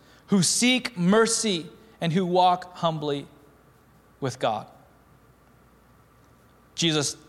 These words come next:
takes it a, a step further to illustrate it. Verse forty-one, he says this, "For truly I say to you, whoever gives you a cup of water to drink because you belong to Christ will by no means lose his reward."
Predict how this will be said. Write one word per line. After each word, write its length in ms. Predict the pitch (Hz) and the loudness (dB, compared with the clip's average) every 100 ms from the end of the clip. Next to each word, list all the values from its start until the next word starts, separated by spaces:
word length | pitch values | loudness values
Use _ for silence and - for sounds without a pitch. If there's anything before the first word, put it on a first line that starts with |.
| - - _ _ _ _ _ _ - | -20 -20 _ _ _ _ _ _ -4
takes 280 | 170 - | -2 -2
it 100 | 156 151 - - | -6 -8 -20 -8
a, 300 | 151 147 - | 0 0 0
a 40 | 147 | -6
step 320 | - 170 175 | -2 -2 0
further 220 | 175 165 | 0 0
to 120 | 151 | 0
illustrate 420 | 165 180 147 170 | 0 0 0 -2
it. 100 | 156 | -2
Verse 180 | 143 160 | -2 -2
forty-one, 380 | - 170 165 165 | 0 -2 0 0
he 80 | 147 | 0
says 220 | 151 151 | -2 -2
this, 280 | 156 147 - - - - - - | 0 -2 -6 -12 -20 -20 -18 -6
"For 120 | 160 | -4
truly 360 | - 220 208 | 2 2 4
I 80 | 185 | 2
say 220 | 175 202 | 2 0
to 60 | 175 | 0
you, 280 | 147 127 135 - - _ _ - - - - | -2 -6 -12 -20 -20 _ _ -20 -20 -20 -6
whoever 520 | 175 180 185 226 240 | 0 2 4 4 2
gives 400 | 190 185 202 156 | 0 0 0 2
you 160 | 240 220 | 2 2
a 60 | |
cup 500 | - - 143 - - - - _ _ _ _ _ - | 0 -2 -2 -2 -12 -20 -20 _ _ _ _ _ -2
of 180 | 175 156 | -2 0
water 380 | 175 180 214 214 | 4 4 4 0
to 140 | 180 | -4
drink 320 | 156 175 175 | -2 -2 -2
because 340 | 165 147 175 156 | -6 -4 -4 -2
you 60 | |
belong 440 | 156 156 156 175 175 | -2 0 2 0 -2
to 80 | |
Christ 600 | 170 - 143 135 131 - - - - - | -8 -4 0 0 -2 -10 -16 -20 -18 -6
will 120 | 147 | -2
by 280 | 135 139 143 | 2 2 2
no 360 | 156 170 190 | 2 2 2
means 500 | 180 160 143 143 127 | 0 -2 -2 -4 -6
lose 580 | 131 143 143 139 135 - - - _ | -2 0 0 -2 -4 -10 -14 -20 _
his 220 | - 151 135 | -6 -4 -4
reward." 400 | 127 123 - | -8 -8 -12